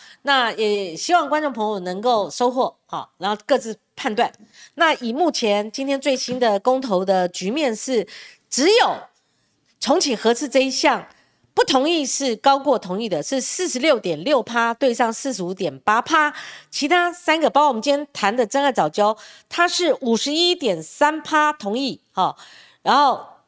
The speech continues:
其他两个也是过半，好，我想这是最新的一个资讯。不过呢，我们的公投要通过，要通过，它要有二十五趴的门槛。也就是说，像潘老师这一方，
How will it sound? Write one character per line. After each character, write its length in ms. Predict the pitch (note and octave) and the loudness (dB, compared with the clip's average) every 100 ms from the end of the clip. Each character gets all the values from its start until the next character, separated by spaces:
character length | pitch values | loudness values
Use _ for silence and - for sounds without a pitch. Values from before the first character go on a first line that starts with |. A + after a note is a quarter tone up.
| _ _ - | _ _ -10
其 160 | - | -2
他 180 | C#4+ D#4+ - _ | 0 0 -4 _
两 200 | - F3 | -4 -4
个 80 | F3+ | -4
也 160 | E3+ F3 | -8 -8
是 320 | G#3+ C4+ - _ _ _ - | -8 -10 -10 _ _ _ -2
过 120 | C#4 | 0
半， 220 | C#4+ - - - - | 2 -2 -8 -20 -8
好， 240 | F#3+ - | -6 -2
我 100 | G3+ | -2
想 220 | C4+ A#3+ G#3+ | 0 -2 -2
这 160 | D#4 | -4
是 100 | C#4+ | -4
最 180 | C#4+ C4+ | -4 -4
新 160 | C#4 C#4 | -4 -8
的 80 | |
一 60 | B3+ | -6
个 80 | G#3 | -6
资 180 | C4+ C#4 | -8 -8
讯。 280 | F4 C4 - - - - | -6 -6 -10 -20 -18 -4
不 100 | D#4+ | 0
过 140 | G4+ | 2
呢， 280 | D#4 D4 C#4 - | 2 0 -2 -6
我 80 | A3+ | -6
们 180 | A#3+ B3 | -4 0
的 260 | A#3 A3 | 2 2
公 220 | A3 E4+ F4 | 0 -2 0
投 320 | C4+ G3 G3+ | 0 0 2
要 200 | D4 B3+ | 2 2
通 380 | - E4 F#4 F4+ | 0 0 0 2
过， 280 | F4 F#3 - _ _ _ _ _ | 0 0 -4 _ _ _ _ _
要 160 | D#4 D4+ | 0 2
通 300 | D4+ E4 D4 | 0 0 0
过， 280 | D4 D3+ - _ _ _ _ | 0 0 -6 _ _ _ _
它 380 | - F#4+ F#4 F4+ | -6 0 2 4
要 240 | F4+ C4+ | 2 2
有 280 | G#3 D3 A2+ - | 0 -2 -4 2
二 200 | E4 D4 | 4 4
十 220 | - A#3+ | 0 -2
五 180 | A#3+ E3+ | -4 -4
趴 200 | A3+ A#3+ | 0 0
的 120 | A3 | 0
门 240 | F3 F#3+ | -2 -2
槛。 240 | C4 A#3+ - _ _ _ | -2 -4 -4 _ _ _
也 200 | C4 D4 | 0 2
就 180 | G#4 A4 | 2 0
是 140 | F#4+ | -2
说， 400 | F4+ F#4 F4 E4+ - | -2 2 2 2 -2
像 220 | F4+ D#4+ | -4 -2
潘 160 | F4+ | 0
老 140 | E4 A3+ | 2 0
师 120 | C#4+ | -4
这 200 | C4 D4 | -4 -4
一 20 | |
方， 340 | D4 D4 C#4+ | 0 0 0